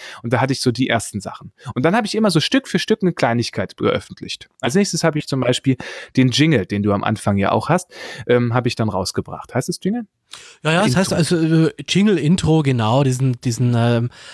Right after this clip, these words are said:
Speaker 2: s-, äh, Sounder, diesen Intro, das Intro von der Show, das Show-Intro. Äh, jetzt ist es so, stellen sich natürlich viele die Frage, wo kriegt man denn so ein professionelles Intro her? Ja, da gibt's ja
Speaker 1: Mhm.
Speaker 2: auf der einen Seite k-, kann man sich's ja selber bauen, aber dann ist, gibt's ja immer Probleme mit Musiken,
Speaker 1: Ja.
Speaker 2: das sind Verlagsmusiken,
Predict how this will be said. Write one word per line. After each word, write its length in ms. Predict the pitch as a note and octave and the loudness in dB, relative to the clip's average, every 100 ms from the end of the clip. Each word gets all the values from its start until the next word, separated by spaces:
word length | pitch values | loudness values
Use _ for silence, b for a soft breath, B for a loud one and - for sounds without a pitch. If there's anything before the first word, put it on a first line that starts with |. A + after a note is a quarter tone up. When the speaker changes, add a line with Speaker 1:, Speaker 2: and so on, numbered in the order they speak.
| B - | B -18
Speaker 2:
s-, 80 | |
äh, 260 | - B2+ A#2+ F#2+ | -8 -4 -4 -6
Sounder, 540 | A2+ - A2+ C#3+ D3 | -6 -4 -2 2 2
diesen 240 | B2 A#2+ B2+ | 2 0 0
Intro, 320 | D3 C#3 C3+ | 0 0 0
das 160 | B2 | 0
Intro 200 | - - | -2 -2
von 160 | C3 B2+ | 0 2
der 100 | A#2 | 0
Show, 220 | G#2+ B2 | 0 0
das 120 | B2 | 0
Show-Intro. 540 | - C3 A#2+ C3+ C#3 C3+ B B B B _ | 0 0 2 0 0 -2 B B B B _
Äh, 200 | - C#3 | -2 0
jetzt 220 | C#3 C#3 | 2 0
ist 160 | - D#3+ | -2 0
es 200 | F3 - | 0 0
so, 260 | F#3+ F3+ - B2 C#3 | 2 2 -2 -10 -8
stellen 320 | - C#3 D3 | -4 0 2
sich 100 | D3+ | 4
natürlich 280 | C3+ C3 - | 2 2 2
viele 160 | C3+ | 0
die 80 | B2+ | 0
Frage, 280 | - A#2+ A#2+ | -2 -2 -2
wo 80 | A#2+ | -2
kriegt 300 | - D#3+ D3 | -4 -2 -2
man 80 | |
denn 200 | C3 B2+ | 2 2
so 120 | A#2+ B2 | 2 0
ein 80 | |
professionelles 720 | A#2+ B2 B2+ - A#2+ A#2 A#2+ | 0 -2 -2 -2 0 0 -2
Intro 420 | - B2+ - A#2+ A2+ | -2 -4 -4 -4 -2
her? 300 | A#2+ D3+ A#2+ B B B _ _ | 2 2 2 B B B _ _
Ja, 220 | A2 A#2 | 0 0
da 80 | A#2 | 0
gibt's 240 | C3+ - | -2 -2
ja 100 | A#2+ | 0
Speaker 1:
Mhm. 60 | A#2+ | 0
Speaker 2:
auf 160 | G#2+ - | -2 -4
der 140 | A#2+ | -2
einen 240 | B2+ D3 | 2 2
Seite 260 | C#3 C#3+ - | 2 0 -2
k-, 220 | - D3 - | -6 -6 -6
kann 160 | - C3 | -2 2
man 140 | C#3 | 2
sich's 240 | C3 B2+ | 0 -2
ja 100 | B2 | -2
selber 460 | A2+ A2 A#2 C#3+ E3 | -2 0 2 2 2
bauen, 360 | C#3+ C#3 D#3+ D3+ | 2 2 4 4
aber 200 | C3 B2+ | 2 2
dann 160 | B2 | 2
ist, 300 | B2+ - - | 0 -6 -8
gibt's 200 | C#3 - | -8 -4
ja 80 | C#3 | 0
immer 140 | C3 | 2
Probleme 480 | C3 B2+ A#2+ B2 C#3+ | 2 0 0 2 2
mit 200 | B2 A#2 | 0 -2
Musiken, 680 | B2+ A#2+ - D#3 - C#3+ C#3+ | -4 -2 -2 -2 0 2 2
Speaker 1:
Ja. 60 | C3+ | 0
Speaker 2:
das 140 | A#2+ | -2
sind 120 | C3 | -4
Verlagsmusiken, 880 | B2 A#2+ C3 C3+ C#3+ B2+ C3 B2+ C3+ | -2 0 0 0 -2 0 -2 -2 -6